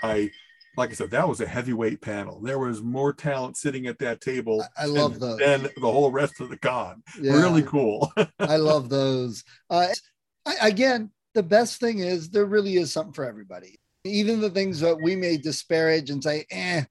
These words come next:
Speaker 2: that's not the best." There's people that are like, "Oh my God, if an expo, I can go do blah." And it's exactly what they want. But that's,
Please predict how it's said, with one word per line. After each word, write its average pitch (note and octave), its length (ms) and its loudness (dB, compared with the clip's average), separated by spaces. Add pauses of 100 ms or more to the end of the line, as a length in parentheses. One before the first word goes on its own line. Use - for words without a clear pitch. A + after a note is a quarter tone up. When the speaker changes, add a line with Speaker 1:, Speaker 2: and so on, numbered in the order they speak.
(120)
Speaker 2:
that's D3+ 200 -2
not D#3+ 220 0
the D3+ 60 -4
best." C#3+ 240 0 (180)
There's A#3 140 -4
people A3+ 300 0
that G3 100 4
are F3 60 4
like, E3+ 380 2
"Oh E3+ 160 0
my E3 140 0
God, D3+ 320 4
if C3+ 240 -4
an D3+ 100 -4
expo, D#3 420 -2
I D#3 140 0
can C#3 180 -4
go D3+ 200 2
do C3+ 240 0
blah." B2+ 540 -2 (320)
And D3 100 4
it's C#3 160 -2
exactly C3+ 400 -2
what C3+ 140 -2
they C#3 140 0
want. E3 260 -2
But G#3+ 160 4
that's, - 320 2